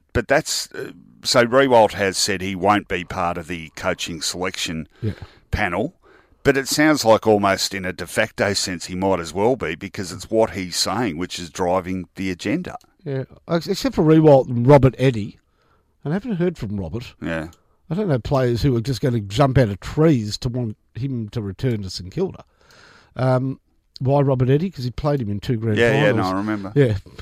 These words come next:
Speaker 2: odd. Um, nice bloke, Robert. I met him too. So the truth is that he's not, he's not on, he's not on their radar. He's simply not on. Look, they inquired about Beveridge,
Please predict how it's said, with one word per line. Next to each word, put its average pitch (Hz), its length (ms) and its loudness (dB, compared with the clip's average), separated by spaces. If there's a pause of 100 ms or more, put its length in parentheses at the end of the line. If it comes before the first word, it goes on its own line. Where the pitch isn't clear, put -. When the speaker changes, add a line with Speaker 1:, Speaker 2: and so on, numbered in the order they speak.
(160)
Speaker 2:
odd. 123 240 2 (340)
Um, 170 540 6
nice 214 280 -2
bloke, 147 280 2
Robert. 110 240 -2
I 120 60 -2
met 143 180 -2
him 87 140 -8
too. 127 180 -8 (420)
So 190 460 2 (560)
the 180 180 0
truth 262 460 -2
is 117 380 -2 (360)
that 170 200 -2
he's 233 340 -4
not, 147 200 -2 (840)
he's 254 220 -4
not 277 200 2
on, 180 240 4
he's 233 220 0
not 285 160 0
on 165 160 2
their 151 140 8
radar. 190 460 4
He's 185 160 -2
simply 285 380 -2
not 156 220 -2
on. 151 140 -4 (200)
Look, 202 160 4
they 147 160 4
inquired 185 440 4
about 175 320 4 (480)
Beveridge, 147 540 4